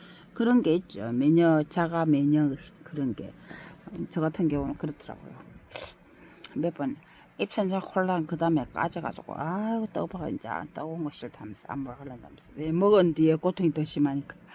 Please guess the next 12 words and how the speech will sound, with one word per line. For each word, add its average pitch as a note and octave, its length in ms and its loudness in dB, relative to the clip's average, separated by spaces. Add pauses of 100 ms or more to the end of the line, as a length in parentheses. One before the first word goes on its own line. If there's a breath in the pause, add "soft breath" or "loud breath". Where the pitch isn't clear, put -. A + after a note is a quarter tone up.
(480 loud breath)
아, F#3+ 420 6
그래서 A#3+ 380 4 (340 loud breath)
자극적인 D4 480 10
음식을 B3+ 320 6
피하고 A3 540 8
규칙적으로 A3 580 0
식사의 G#3 460 0
위를 G#3+ 440 4
자극하지 F3 680 -2
않는다. A#2+ 640 0 (880)
위험의 G#3+ 560 8
정상입니다. A#2 880 -4